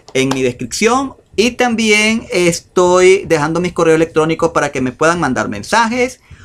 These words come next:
o me puedan, digamos, mandar correos electrónicos o me pueden llamar por teléfono. Miren aquí, ya aparece ya en, en los últimos anuncios, aparece el, el, el,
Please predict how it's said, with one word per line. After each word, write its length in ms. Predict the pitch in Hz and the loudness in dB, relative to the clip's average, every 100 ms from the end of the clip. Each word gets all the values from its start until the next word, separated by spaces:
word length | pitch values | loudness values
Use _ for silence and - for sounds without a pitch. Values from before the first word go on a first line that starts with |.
| - - | -10 -2
o 100 | 143 | 0
me 140 | 147 | 0
puedan, 460 | 139 151 151 156 160 | -2 0 2 2 2
digamos, 400 | 151 135 147 156 | -2 0 -2 -2
mandar 320 | 147 135 135 | -4 -2 -4
correos 320 | 143 143 143 | -2 0 0
electrónicos 580 | 139 127 185 202 208 208 - | -2 -2 -2 -2 -2 -2 0
o 160 | 175 | 0
me 160 | 175 160 | 0 -4
pueden 260 | 156 147 | -2 -2
llamar 300 | 143 135 131 | -2 -2 -2
por 160 | - 135 | -2 -4
teléfono. 420 | 117 110 110 110 | -2 -4 -4 -4
Miren 220 | 143 190 | -2 -2
aquí, 380 | 180 175 190 214 _ _ _ - | -4 0 -2 -2 _ _ _ -4
ya 220 | 131 139 | 0 0
aparece 440 | 135 135 139 - | 0 -2 -2 0
ya 280 | 131 131 139 | 0 0 0
en, 160 | 147 135 - | -4 -6 -4
en 120 | 131 | -2
los 100 | 123 | -2
últimos 400 | 123 135 160 165 | -4 -2 0 0
anuncios, 360 | 143 151 - - | -2 -4 -4 -4
aparece 380 | 120 117 135 127 | -2 -2 0 -2
el, 140 | 127 | 0
el, 200 | 131 135 | -4 -2
el, 360 | 127 120 104 | 0 0 -2